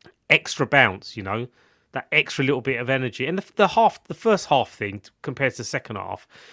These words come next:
you know, I often wonder at home, we've got enough quality to maybe relax the, the conditioning and the, and the, and the tactical element of, I know Conte is very stubborn, but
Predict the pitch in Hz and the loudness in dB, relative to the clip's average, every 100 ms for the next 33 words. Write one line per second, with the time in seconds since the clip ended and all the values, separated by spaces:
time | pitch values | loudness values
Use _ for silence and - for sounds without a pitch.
0 | - - - 170 170 175 202 - 165 165 | -20 -20 -2 4 8 8 8 4 4 4
1 | 151 143 - 135 - - 147 110 98 135 | 2 0 2 2 2 4 4 4 0 -2
2 | 170 156 220 - - 190 180 110 95 90 | -2 0 -2 -4 0 2 4 0 -6 -12
3 | _ _ _ - 170 175 156 156 147 151 | _ _ _ -4 0 0 0 -2 -2 0
4 | 165 165 - - - 147 143 131 - 131 | 2 2 0 -10 -4 -2 -2 -8 -8 -4
5 | 143 - 127 127 127 123 131 143 123 120 | -4 -4 -4 -4 -2 -4 -4 -6 -6 -6
6 | 120 120 123 120 - 143 - - - 107 | -6 -8 -10 -10 -6 -6 -6 -10 -6 -8
7 | - 123 117 104 110 113 98 - - 123 | -4 -2 -2 -2 -6 -8 -10 -18 -10 -4
8 | 135 131 - - 120 113 104 92 117 107 | 0 0 -4 -10 -8 -4 -6 -2 -2 -2
9 | - 135 123 104 101 127 | -4 -2 -2 -4 -6 -6